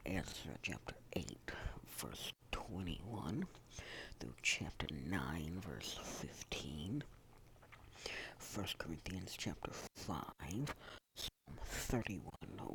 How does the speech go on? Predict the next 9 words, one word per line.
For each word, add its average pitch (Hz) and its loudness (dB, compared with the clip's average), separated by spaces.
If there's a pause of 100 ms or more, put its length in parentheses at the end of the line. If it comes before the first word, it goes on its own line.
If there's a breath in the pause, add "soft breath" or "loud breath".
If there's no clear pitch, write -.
(160)
one - -4
through - -6
eight, - 0 (880 loud breath)
in 90 2
Proverbs - -4 (300)
twenty-one, 76 2 (400 loud breath)
one 101 4 (420)
through 85 0 (720 loud breath)
two. - 4